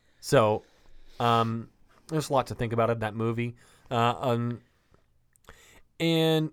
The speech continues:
if you're gonna classify it as one thing, would you classify it as horror or would you classify it as suspense?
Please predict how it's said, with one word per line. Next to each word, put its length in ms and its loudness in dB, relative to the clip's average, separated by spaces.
if 180 2
you're 100 4
gonna 160 0
classify 420 2
it 60 2
as 100 -2
one 200 2
thing, 260 -2
would 160 -8
you 120 -2
classify 600 0
it 120 -4
as 180 -8
horror 560 0
or 140 0
would 140 0
you 80 -2
classify 540 0
it 260 2
as 300 -2
suspense? 760 -6